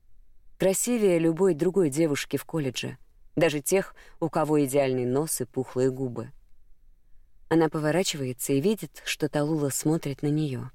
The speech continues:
Она прищуривается, затем отворачивается,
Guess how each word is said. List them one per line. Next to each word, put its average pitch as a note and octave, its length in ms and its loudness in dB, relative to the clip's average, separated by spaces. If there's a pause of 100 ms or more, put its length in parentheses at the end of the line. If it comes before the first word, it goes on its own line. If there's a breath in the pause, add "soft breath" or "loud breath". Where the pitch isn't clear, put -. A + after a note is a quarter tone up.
(520)
Она F3+ 180 2
прищуривается, E3 920 0
затем C#3+ 360 2
отворачивается, D3+ 960 -2